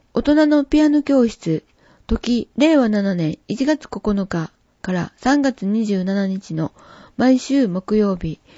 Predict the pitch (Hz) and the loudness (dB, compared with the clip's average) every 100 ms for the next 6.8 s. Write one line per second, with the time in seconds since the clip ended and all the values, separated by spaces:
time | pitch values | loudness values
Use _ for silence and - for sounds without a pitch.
0 | - - - 285 294 302 269 214 233 240 | -20 -12 0 2 2 2 0 0 -2 -2
1 | - 175 208 208 196 190 160 147 _ _ | -4 -6 -4 -2 -2 -4 -8 -10 _ _
2 | _ _ _ - 269 330 269 214 208 202 | _ _ _ -4 0 0 0 -2 -2 -2
3 | - 190 - _ _ 254 294 277 240 185 | -4 -8 -8 _ _ -2 0 0 -2 -8
4 | 180 _ _ _ 233 - - 202 226 - | -10 _ _ _ -10 -8 -4 -2 -2 -4
5 | - 202 190 - 175 - _ _ - - | -2 -2 -2 -4 -6 -6 _ _ -20 -6
6 | 208 294 220 208 208 - 165 151 | 2 2 2 -4 -6 -8 -8 -8